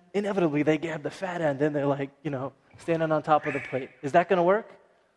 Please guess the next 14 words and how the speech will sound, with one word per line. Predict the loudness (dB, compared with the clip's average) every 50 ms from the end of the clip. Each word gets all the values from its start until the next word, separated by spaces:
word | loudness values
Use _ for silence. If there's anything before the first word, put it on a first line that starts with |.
| _ _ _ _ _ _ _ _ _ _ _ _ _ _ _ _ _
You | -6 -6
gotta | -6 -6 -6
take | -8 -4 0 0 0 0 -2 -6
that | -4 -2 -2 -4 -6 -2
bat | 0 0 0 0 -6 -8 -10
and | -10 -10 -10
turn | -14 -8 -4 -4 -2 -2
it. | -4 -8 -12 _ _ _ _ _ _ _ _ _ _
And | -6 -4
when | -2 -2
you | -2 -2
do, | 0 0 0 2
now | 0 -2 -2 -4 -6
what? | -6 -6 -8 -8